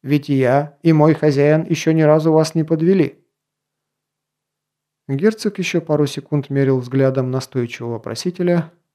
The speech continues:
а затем поднял руку и выбросил вверх три пальца, подзывая трёх вестовых. «Нутис, уважаемый господин», развернулся герцог к своему столь настойчивому собеседнику, отправив вестовых.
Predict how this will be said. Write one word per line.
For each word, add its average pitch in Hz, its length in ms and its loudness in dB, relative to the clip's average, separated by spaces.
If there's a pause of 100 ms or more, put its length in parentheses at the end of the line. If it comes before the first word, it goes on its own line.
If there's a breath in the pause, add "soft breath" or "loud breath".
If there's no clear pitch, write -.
(220)
а 143 80 -4
затем 175 320 -2
поднял 151 420 2
руку 190 440 0 (180)
и 139 100 -4
выбросил 185 540 0
вверх 151 340 0
три 175 180 -6
пальца, 120 540 -6 (400)
подзывая 131 520 0
трёх 127 320 -4
вестовых. 110 580 -8 (1800)
«Нутис, 180 640 0 (120)
уважаемый 170 560 2
господин», 160 560 -2 (640)
развернулся 123 640 -6
герцог 156 460 -4 (160)
к - 60 -20
своему 151 400 0
столь 180 280 -2
настойчивому 147 680 -2
собеседнику, 135 960 -6
отправив 131 480 -4
вестовых. - 520 -6